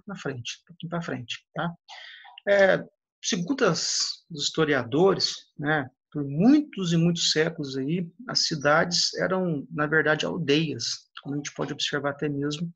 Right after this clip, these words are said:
pelo mapinha aqui. Essas aldeias, inclusive,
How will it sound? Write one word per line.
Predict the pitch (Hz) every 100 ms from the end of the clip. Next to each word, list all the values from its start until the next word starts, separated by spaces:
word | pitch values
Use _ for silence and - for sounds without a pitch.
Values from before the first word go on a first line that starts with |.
| - - - _
pelo | - 165
mapinha | 165 185 180 160 170 170
aqui. | 170 - 139 123 - 185
Essas | - 156 135
aldeias, | 160 143 135 180 190 170
inclusive, | 170 170 131 143 208 175